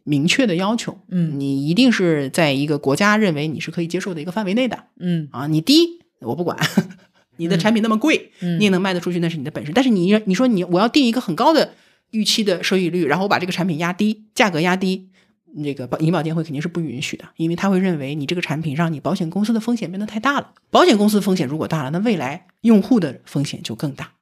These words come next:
Speaker 2: 可能用户就没有办法得到赔偿了。
Speaker 1: 对，你首先要保证保险公司能够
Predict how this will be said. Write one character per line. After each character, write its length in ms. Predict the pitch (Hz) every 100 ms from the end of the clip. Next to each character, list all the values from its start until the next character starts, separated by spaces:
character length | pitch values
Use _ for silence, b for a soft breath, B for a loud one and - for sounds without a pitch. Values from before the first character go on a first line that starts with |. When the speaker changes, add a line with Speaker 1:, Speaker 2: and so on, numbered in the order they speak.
| _
Speaker 2:
可 140 | -
能 140 | 160 156
用 180 | 185 180
户 240 | 190 160
就 260 | 165 165 160
没 120 | 165
有 60 |
办 140 | 165 165
法 100 | 151
得 160 | 139
到 120 | 143 151
赔 160 | 156
偿 120 | 131 143 -
了。 100 | - -
Speaker 1:
对， 200 | - 359
你 260 | 269 226 226
首 240 | - 190
先 140 | 185 330
要 120 | 339
保 160 | - -
证 140 | 185
保 100 | 165
险 140 | 175
公 100 | 147
司 120 | 165 151
能 160 | 135
够 280 | 160 151 -